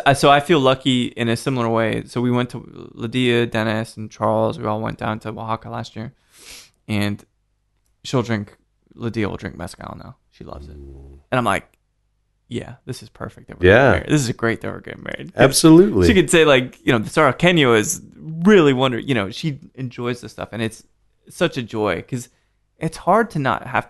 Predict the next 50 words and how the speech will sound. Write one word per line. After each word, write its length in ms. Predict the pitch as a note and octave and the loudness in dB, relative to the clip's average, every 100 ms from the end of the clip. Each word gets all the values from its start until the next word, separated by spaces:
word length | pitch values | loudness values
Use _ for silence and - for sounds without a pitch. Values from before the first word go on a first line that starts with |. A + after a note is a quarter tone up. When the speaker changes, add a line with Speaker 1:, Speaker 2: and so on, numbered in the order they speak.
| _ | _
Speaker 1:
not 320 | - C3+ F#2+ | -10 -6 -6
share 200 | - D3 F3 | -8 -8 -8
that 220 | - _ | -10 _
stuff 360 | - - - | -20 -20 -20
with 80 | - | -20
the 60 | - | -14
person 140 | - - | -6 0
Speaker 2:
Sure. 180 | F#2+ | 4
Speaker 1:
that 80 | E2+ G2+ | 4 2
you 40 | |
love, 300 | G2+ A2 F#2+ | -6 -8 -10
man. 280 | F#2 F#2 B2+ | -14 -14 -6
Speaker 2:
It, 220 | - B2+ B2+ | 2 6 6
it, 160 | C3+ D3 D3 | 6 6 6
it, 120 | D3+ | 4
it's 140 | D#3 | 2
difficult, 580 | - E3+ - C#3 C#3 A#2 | 4 2 2 2 2 4
you 60 | C3 | 4
know, 140 | B2 | 6
in, 240 | A#2 A2 A#2 | 6 2 -4
in, 260 | A#2 A2+ A#2 | -6 -6 -10
in, 320 | A2 G#2+ G#2+ | -14 -12 -10
uh, 340 | G#2 G#2 G#2 G2+ _ _ _ _ _ _ | -10 -12 -16 -20 _ _ _ _ _ _
in 120 | G2+ G2+ | 0 4
my, 260 | G2 G2 G2 | 4 4 2
in 120 | - G2 | 0 0
my 140 | F#2 | 2
many, 280 | F#2 F#2 F#2+ | 2 0 0
many 240 | F#2 F#2 | 2 2
years, 680 | F#2 E2 D#2+ D#2 D2+ F2 - _ | 2 0 0 0 0 -6 -12 _
Speaker 1:
<laughs> 100 | - | -2
Speaker 2:
uh, 840 | F#3+ - A3 - - F#2 F2 F2 - - | 0 0 -2 -2 -2 -2 -2 -4 -6 0
you 80 | A#2 | 4
know, 80 | |
Speaker 1:
As 160 | A#2 D#3 | 6 6
an 140 | E3+ | 4
actor, 520 | C#3 E3 - - A2 - | 4 2 0 0 2 4
Speaker 2:
trying, 340 | D3 C#3+ C3+ | 6 6 4
trying 220 | - D3+ | 4 6
Speaker 1:
the 40 | D#3 | 8
Speaker 2:
to 60 | |
Speaker 1:
Trail 200 | E3+ D#3+ | 8 6
of 140 | D3+ B2 | 6 6
Dead 200 | C#3+ D3 | 4 6
of 140 | A#2+ | 4
Women, 380 | C3 D3+ D3 A#2+ | 4 4 2 0
Floyd. 480 | - B2+ A#2+ B2 A#2+ | -2 2 4 4 6
Speaker 2:
No, 80 | |
no, 360 | A#2 A2+ G#2+ G#2 | 6 8 8 6
no. 260 | G2+ F#2+ | 6 4